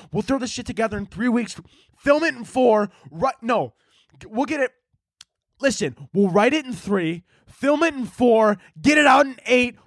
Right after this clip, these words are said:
promote it in six. This is the next big hit. This is the next big hit.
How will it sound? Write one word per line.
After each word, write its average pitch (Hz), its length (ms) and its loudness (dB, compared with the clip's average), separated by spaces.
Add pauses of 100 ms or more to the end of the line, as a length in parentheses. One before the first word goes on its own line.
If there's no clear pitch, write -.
promote 262 380 4
it 311 100 0
in 240 80 -10
six. - 640 -2 (200)
This - 140 0
is 262 80 -8
the 285 80 0
next 247 260 -4
big 233 140 -8
hit. 170 300 0 (460)
This 240 180 -2
is 214 60 -8
the 294 100 -2
next 269 220 -4
big 269 180 -4
hit. 190 320 0